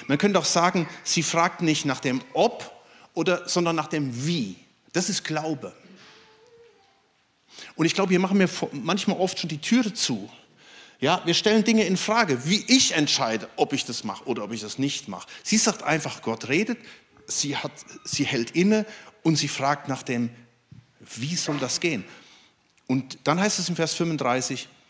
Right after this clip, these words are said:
"Und der Engel antwortete und sprach zu ihr, ‚Der Heilige Geist wird über dich kommen und die Kraft des Höchsten wird dich überschatten.‘"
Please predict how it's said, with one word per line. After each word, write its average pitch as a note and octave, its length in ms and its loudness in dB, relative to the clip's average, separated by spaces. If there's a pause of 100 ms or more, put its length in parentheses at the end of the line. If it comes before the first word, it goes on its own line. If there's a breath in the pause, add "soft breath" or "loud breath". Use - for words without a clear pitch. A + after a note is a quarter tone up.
(280 soft breath)
"Und B2 140 -6
der B2 160 -2
Engel A3 420 2
antwortete C#3+ 500 -2
und C3 80 -4
sprach B2+ 300 -4
zu - 160 -6
ihr, A#2 140 -8
‚Der A2+ 180 -6
Heilige F#3+ 260 -2
Geist B2 360 -6
wird A#2+ 100 -4
über B2 160 -6
dich B2+ 180 -6
kommen D#3+ 200 -4
und D3+ 80 -4
die B2 100 -10
Kraft - 360 -6
des D3+ 160 -4
Höchsten G#2 360 -6
wird G#2+ 160 -8
dich A#2 180 -10
überschatten.‘" G#2+ 680 -8